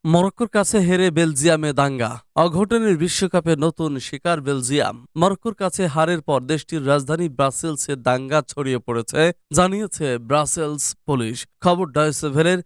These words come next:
প্রতিবেদনটিতে জানানো হয়, মরক্কোর কাছে হারের পর বেলজিয়ামের সমর্থকেরা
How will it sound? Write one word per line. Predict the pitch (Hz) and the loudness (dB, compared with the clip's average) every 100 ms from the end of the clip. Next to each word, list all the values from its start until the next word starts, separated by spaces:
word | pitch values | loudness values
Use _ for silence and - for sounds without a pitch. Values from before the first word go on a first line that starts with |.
| _ | _
প্রতিবেদনটিতে | 190 196 202 190 156 131 123 135 | 0 0 0 0 0 -2 -4 -2
জানানো | 135 143 165 | 0 0 0
হয়, | 147 175 | 0 0
মরক্কোর | 139 135 - 147 | 0 -2 -2 -6
কাছে | 139 131 - | -4 -4 -2
হারের | 120 131 127 120 | 0 0 0 -2
পর | 131 113 | -2 -2
বেলজিয়ামের | 123 123 127 123 120 | -2 -2 0 0 0
সমর্থকেরা | 113 139 139 143 - 135 131 104 | -4 -6 -6 -6 -8 -4 -2 -2